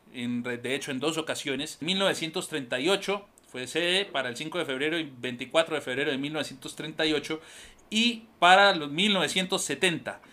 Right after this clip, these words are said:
en aquel entonces veintiocho de febrero y trece de marzo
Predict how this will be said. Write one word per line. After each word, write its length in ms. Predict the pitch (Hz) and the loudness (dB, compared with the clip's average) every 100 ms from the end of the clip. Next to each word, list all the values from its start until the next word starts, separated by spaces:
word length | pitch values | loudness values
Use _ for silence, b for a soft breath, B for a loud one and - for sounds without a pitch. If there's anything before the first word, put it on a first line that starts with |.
| b _ | b _
en 300 | 160 180 180 | 0 0 0
aquel 440 | - 135 - 156 151 | -4 -4 0 0 0
entonces 520 | 135 156 151 165 143 | -2 -4 -2 -2 -2
veintiocho 460 | 131 120 151 147 156 | -4 -2 -4 0 0
de 80 | |
febrero 560 | 139 127 143 151 156 - | 0 0 2 4 2 0
y 100 | - | -10
trece 340 | 120 156 151 147 | -2 -2 0 -2
de 100 | 135 | 2
marzo 460 | 147 143 151 147 | 2 2 -2 -6